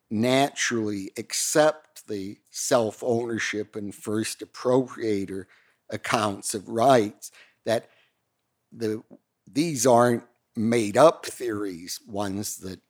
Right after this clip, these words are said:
uh, say, people such as Hans Hoppe or Murray Rothbard have come up with. These are actually the rules that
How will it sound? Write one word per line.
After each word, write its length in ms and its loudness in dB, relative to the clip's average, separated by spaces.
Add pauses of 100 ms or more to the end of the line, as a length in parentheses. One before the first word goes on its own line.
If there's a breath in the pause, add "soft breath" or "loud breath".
uh, 220 -6 (400)
say, 220 -4 (160)
people 420 -8 (400)
such 240 -4
as 240 -6 (220)
Hans 380 -8
Hoppe 340 -4
or 160 -12
Murray 320 -8
Rothbard 680 -2 (400 soft breath)
have 160 -8
come 200 -6
up 220 0
with. 140 -2 (340 soft breath)
These 380 -2
are 180 4
actually 720 0
the 140 -12
rules 720 -4
that 380 -4